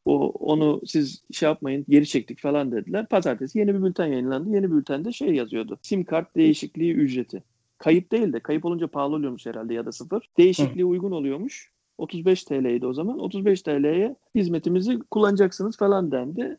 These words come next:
Speaker 1: Velhasıl kelam işte ben salı günü öğleden sonra konuştuğum adam çarşamba günü gittim sabahleyin. Direkt ben oraya gittim. Ee, normal sim kart şeyimi değiştirme talebinde bulundum. Bana eski sim kart gibi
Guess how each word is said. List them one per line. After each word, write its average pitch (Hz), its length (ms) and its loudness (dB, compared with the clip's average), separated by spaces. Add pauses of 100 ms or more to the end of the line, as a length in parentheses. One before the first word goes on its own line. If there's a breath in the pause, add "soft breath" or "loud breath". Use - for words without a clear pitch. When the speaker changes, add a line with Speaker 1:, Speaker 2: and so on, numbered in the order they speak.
(140)
Speaker 1:
Velhasıl 185 580 -2
kelam 185 360 -4
işte 180 280 -6
ben 180 440 -4
salı 180 320 0
günü 175 300 0
öğleden 170 380 0
sonra 160 580 -6 (260)
konuştuğum 170 500 0
adam 160 420 -2
çarşamba 170 560 -2
günü 156 380 -2 (340)
gittim 147 380 0 (240)
sabahleyin. 135 640 -2 (160)
Direkt 151 260 0
ben 131 80 -2
oraya 139 240 2
gittim. 113 460 -6 (180)
Ee, - 420 -4
normal 139 320 0
sim 151 240 -4
kart - 340 -4 (260)
şeyimi 131 520 -2 (140)
değiştirme 135 560 4 (140)
talebinde 131 440 2
bulundum. 143 440 2 (120)
Bana 160 280 4 (120)
eski - 260 -4
sim 160 180 -4
kart - 360 -6
gibi 147 340 4